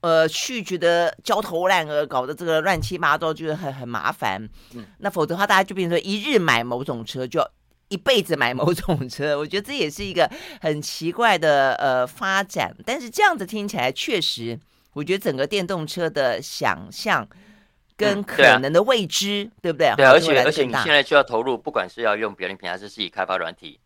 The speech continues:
Speaker 2: 老实说，都还不一定有成功的商业模式。
Speaker 1: 嗯。
Speaker 2: 因为我们知道现在很多的所谓数位化的商业服务，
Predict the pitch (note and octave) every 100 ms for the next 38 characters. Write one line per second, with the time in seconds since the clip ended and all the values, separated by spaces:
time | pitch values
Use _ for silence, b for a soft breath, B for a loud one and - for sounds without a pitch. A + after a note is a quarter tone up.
0 | _ F2 G#2+ G#2 A2+ G#2+ b b _ -
1 | C3 B2 - A#2 G2+ A2+ D#2+ D#2 F#2+ F2+
2 | G2 D#2 F#2+ F2+ D#2+ C#2+ - - - F3
3 | F3+ D3 A#2 G2+ A2+ A2 - G2+ F#2+ E2
4 | G2 G2+ E2 D#2 F#2 - A2+ F2+ F2 F#2
5 | D#2 F#2+ F#2+ E2 - E2 -